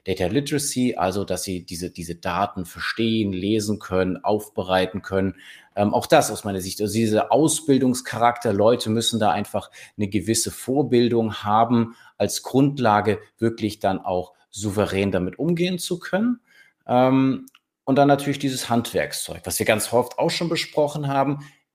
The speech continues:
Ich habe dann vielleicht ein Werkzeug, sei es ein Dashboard, sei es ein Bericht.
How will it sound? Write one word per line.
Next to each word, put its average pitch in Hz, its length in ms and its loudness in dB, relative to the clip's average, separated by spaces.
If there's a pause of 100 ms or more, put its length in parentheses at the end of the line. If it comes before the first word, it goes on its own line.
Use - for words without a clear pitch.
(140)
Ich 107 280 -4
habe 143 360 4
dann 123 160 4
vielleicht 120 520 2
ein 87 160 -4
Werkzeug, 127 640 2
sei 87 180 -10
es 85 100 -8
ein 92 120 -6
Dashboard, 117 560 0
sei 104 160 2
es - 140 -2
ein 101 180 -4
Bericht. 127 340 2